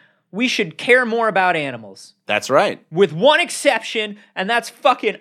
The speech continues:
Speaker 1: octopi and cephalopods.
Speaker 2: Really? Why are they the exception?
Speaker 1: Octopodes, octopuses, I don't wanna get any fucking tweets. It doesn't matter. Listen to me. Motherfuckers are super intelligent killing machines, and they're just biding their time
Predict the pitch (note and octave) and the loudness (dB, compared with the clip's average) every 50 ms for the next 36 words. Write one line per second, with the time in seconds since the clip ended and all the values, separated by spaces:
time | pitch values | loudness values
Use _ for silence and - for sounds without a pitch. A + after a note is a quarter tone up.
0 | _ _ - C4 C#4 C4+ - - D4+ D#4 D4+ - - C#4 C4+ C4+ C4+ B3 A3+ G3+ | _ _ -4 -4 -4 -4 -4 -6 -8 -6 0 2 4 6 6 6 4 2 0 -4
1 | G#3 - - D4 B3 A3 - G#3+ F3 D#3+ D3+ - F3 C#3 B2 A2+ G#2 G2 F#2+ - | -6 -6 0 0 0 0 0 -4 -6 -6 -6 -4 -4 -4 -4 -6 -8 -12 -14 -18
2 | - - - _ _ _ _ _ _ _ _ - G#2+ D3 A3 C#4+ D4+ C4+ A3+ A3+ | -18 -18 -18 _ _ _ _ _ _ _ _ -10 -4 0 0 0 2 2 2 4
3 | B3 B3 A#3+ B3 B3 B3 G#3 A3 A#3+ A#3 G3+ G#3 C4+ C4+ C4+ C4 C4 B3+ B3 G3 | 4 4 2 2 2 2 2 0 0 -2 -4 -2 0 2 4 4 4 4 2 0
4 | A#3 G3+ G#3 G3+ G#3 G3+ - - A#3+ A#3+ A#3 A#3+ B3 A#3 G3+ - - G3+ G3+ G3+ | 0 -2 -2 -2 -2 -6 -8 -2 -2 -2 -2 -2 -10 -12 -12 -8 -6 -4 -4 -2
5 | G3+ G#3 G3+ F#3+ G3 G3 G3 G3 F#3 - - F#3 E3 - D#3+ C3+ - E3 B2 G2+ | -2 -4 -4 -2 -4 -4 -4 -4 -6 -4 -4 -4 -4 -4 -10 -12 -10 -12 -12 -12
6 | - C3 A#2+ D3 C3+ B2 C3+ C3 A#2 G#2+ F#2+ - _ - _ _ _ _ _ - | -12 -10 -6 -6 -6 -6 -6 -10 -10 -10 -12 -14 _ -20 _ _ _ _ _ -4
7 | D#3 F#3 E3+ - - C#3 A#2 G#2 F#2 E2 _ _ _ _ _ _ _ _ _ _ | -2 -2 -2 -2 -6 -10 -12 -12 -14 -18 _ _ _ _ _ _ _ _ _ _
8 | _ _ _ _ _ _ _ _ _ _ _ _ _ _ _ _ _ C#3 C#3 B2+ | _ _ _ _ _ _ _ _ _ _ _ _ _ _ _ _ _ -14 -12 -10
9 | C#3 B2+ - D#3 C#3 - D3+ C3 - - _ _ _ _ _ _ _ _ - - | -10 -8 -6 -6 -6 -6 -6 -14 -14 -16 _ _ _ _ _ _ _ _ -18 -14
10 | - - - A#3+ A#3 G3 G#3 G3+ F#3 E3 G#3 F3+ E3+ D#3+ D3 D3 C#3 - E3+ C#3 | -12 -8 -4 -4 -4 0 0 0 0 0 -2 0 0 0 -2 -2 -10 -6 -6 -6
11 | C3 A#2+ A2+ A2+ - - B2+ A#2 A#2 A#2+ A2+ B2 A#2+ A#2+ B2+ C#3 B2 B2 A#2 D3 | -6 -6 -10 -12 -12 -10 -10 -10 -10 -10 -10 -10 -10 -10 -12 -14 -12 -6 -2 0
12 | C#3 C#3+ D#3+ E3 F3+ F3+ G3 G3 F#3+ F#3+ - G3 D#3 C3+ B2 A2+ A2 G#2+ A2 A#2+ | 2 2 2 2 2 2 2 2 2 2 0 -2 0 0 0 -4 -6 -8 -12 -16